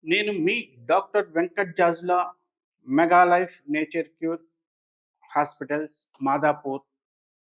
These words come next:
హైటెక్ సిటీ, హైదరాబాద్ నుంచి మాట్లాడుతున్నానండి. ఈరోజు మనం చర్చించుకోబోయేటువంటి అతి ముఖ్యమైనటువంటి టాపిక్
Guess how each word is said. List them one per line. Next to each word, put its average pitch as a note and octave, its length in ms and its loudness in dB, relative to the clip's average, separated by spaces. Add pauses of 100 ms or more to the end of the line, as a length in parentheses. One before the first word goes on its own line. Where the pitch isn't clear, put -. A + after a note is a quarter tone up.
(500)
హైటెక్ D3 280 -2
సిటీ, C#3 300 -10
హైదరాబాద్ C3 560 -2
నుంచి A#2+ 240 -14
మాట్లాడుతున్నానండి. A2+ 800 -10 (1200)
ఈరోజు C4 400 6
మనం F3+ 460 0 (300)
చర్చించుకోబోయేటువంటి D#3 1160 -4 (220)
అతి F3 240 -2
ముఖ్యమైనటువంటి F#3 920 -4
టాపిక్ D3 400 -4